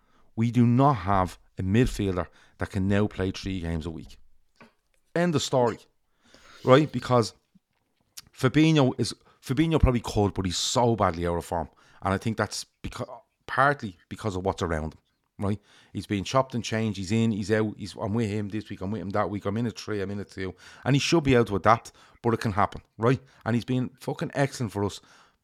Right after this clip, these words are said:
Little periods aside where he's come back from injury, he's been f-, unbelievable for us since he signed for this club, right? Can't play three games a week at the minute because of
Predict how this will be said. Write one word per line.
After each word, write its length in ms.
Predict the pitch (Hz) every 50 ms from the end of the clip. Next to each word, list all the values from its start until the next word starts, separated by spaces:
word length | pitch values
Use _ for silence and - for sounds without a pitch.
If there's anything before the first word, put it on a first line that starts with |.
| _ _ _ _ _ -
Little 320 | 160 160 175 170 127 -
periods 400 | - - 151 147 139 135 117 107
aside 320 | 113 - - 123 120 120
where 120 | 104 110 107
he's 120 | 110 104
come 120 | - 117 104
back 160 | 104 101 -
from 120 | - 101
injury, 180 | 95 92 95 87
he's 140 | 110 117 -
been 140 | 123 113
f-, 280 | 104 - - - - - - 156
unbelievable 720 | 165 160 139 135 139 131 131 135 135 120 110 104 98 -
for 160 | - 101 95
us 180 | - - - - - - - - -
since 240 | - - 110 95 -
he 40 | 92
signed 240 | - - 95 92 90
for 60 | -
this 120 | 71 -
club, 260 | - - 95 85 - 90
right? 160 | 107 110 - _ _ _ _ _ _ -
Can't 260 | - - 180 175 -
play 180 | - 131 120
three 200 | 113 - - 110
games 240 | 95 95 92 90 82
a 40 | 87
week 120 | 90 87
at 80 | 92 85
the 60 | 85
minute 180 | 87 87 92 -
because 260 | 82 - 95 90 82
of 140 | 87 -